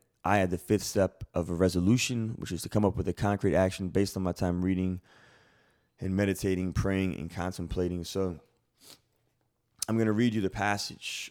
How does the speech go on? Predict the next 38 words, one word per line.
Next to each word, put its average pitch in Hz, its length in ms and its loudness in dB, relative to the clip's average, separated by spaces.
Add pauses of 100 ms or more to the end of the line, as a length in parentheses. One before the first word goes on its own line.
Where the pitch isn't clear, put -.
from 95 300 -4
the 87 100 -2
Word 98 360 2
of - 140 -10
God, 85 540 -8
from 92 200 -10
the 87 80 -6
Gospel 98 760 -2
of 85 280 -6
Matthew, 85 840 -8 (500)
uh, 98 120 -4
chapter 123 280 0
nine, 107 400 2
verses 95 360 -2
fourteen 98 640 -2
and - 180 -12
fifteen. 85 520 -6 (1900)
The 98 80 -4
sacred 107 360 0
text 104 260 0
says 92 200 -2
this, 95 400 0
"Then 113 180 0
the 120 140 4
disciples 131 560 2
of 107 100 0
John 107 300 2
approached 139 420 -2
him 90 180 -2
and 85 120 -4
said, 90 420 0 (720)
'Why 113 340 4
do 143 140 4
we 131 380 4
and 104 120 -2
the 101 60 0
Pharisees 107 640 0
fast 101 540 -2